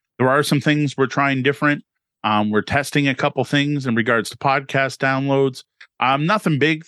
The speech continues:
that people have to worry about, like, no big changes coming to the show or anything like that. Um,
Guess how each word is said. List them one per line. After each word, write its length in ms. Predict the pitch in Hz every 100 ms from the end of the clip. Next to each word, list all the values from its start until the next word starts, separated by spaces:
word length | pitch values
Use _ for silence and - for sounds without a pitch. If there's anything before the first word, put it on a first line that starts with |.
| -
that 140 | 180
people 200 | 147 139
have 80 | 131
to 60 |
worry 160 | 123 135
about, 300 | 131 135 131
like, 160 | 123 113
no 140 | 127
big 260 | 117 127 117
changes 480 | - 117 120 117 110
coming 300 | 123 120 110
to 80 |
the 80 | 110
show 200 | - 117
or 160 | 113 110
anything 300 | 107 110 110
like 180 | 107 104
that. 320 | 104 104 107 - _ _ -
Um, 420 | 113 107 107 101